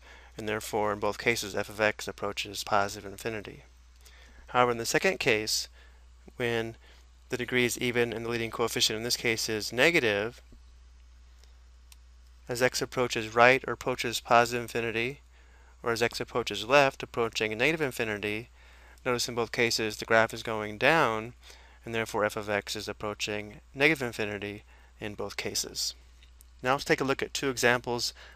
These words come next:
of a polynomial function that has an odd degree. Here we have a degree five polynomial function, which means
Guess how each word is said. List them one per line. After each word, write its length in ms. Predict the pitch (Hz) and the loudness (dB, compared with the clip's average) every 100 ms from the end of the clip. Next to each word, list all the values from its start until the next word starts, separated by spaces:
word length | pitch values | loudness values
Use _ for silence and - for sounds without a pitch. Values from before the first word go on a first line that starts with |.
| - | -14
of 80 | 123 | -2
a 80 | 120 | -2
polynomial 520 | - 117 117 113 110 | 2 0 0 -2 -2
function 500 | 151 170 - 113 113 - - - | 0 0 0 0 -2 -14 -20 -4
that 100 | 117 | 2
has 180 | 110 107 | 2 2
an 140 | 107 | 0
odd 220 | 123 127 | 2 2
degree. 360 | 117 110 104 - - - - - - - - - - - - - - - - - - | -2 -4 -6 -6 -20 -20 -20 -20 -20 -20 -20 -20 -20 -20 -20 -20 -20 -20 -20 -20 -8
Here 160 | 143 | 0
we 140 | 139 131 | 4 8
have 160 | 123 | 6
a 40 | 123 | 4
degree 300 | 123 123 117 | 0 0 -2
five 720 | - 123 131 143 147 135 - - - - | 4 6 8 6 4 -2 -16 -20 -20 -16
polynomial 540 | - 131 131 127 127 120 | 0 0 2 -2 -2 0
function, 520 | 135 139 185 196 202 - - - - - - | -2 0 -2 -4 -8 -20 -20 -20 -20 -20 -14
which 200 | - - | -6 -4
means 400 | 120 123 120 120 | 0 0 0 -4